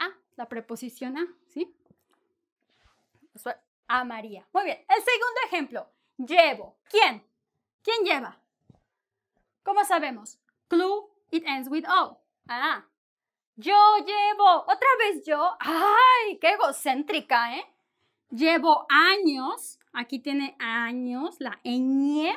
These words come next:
¿sí? Llevo años. Y tenemos el verbo recibir. ¿Cómo convertimos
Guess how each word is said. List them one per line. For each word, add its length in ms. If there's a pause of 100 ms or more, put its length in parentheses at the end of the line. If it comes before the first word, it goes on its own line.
(460)
¿sí? 220 (540)
Llevo 480
años. 800 (340)
Y 140
tenemos 420
el 140
verbo 360
recibir. 800 (2250)
¿Cómo 640
convertimos 840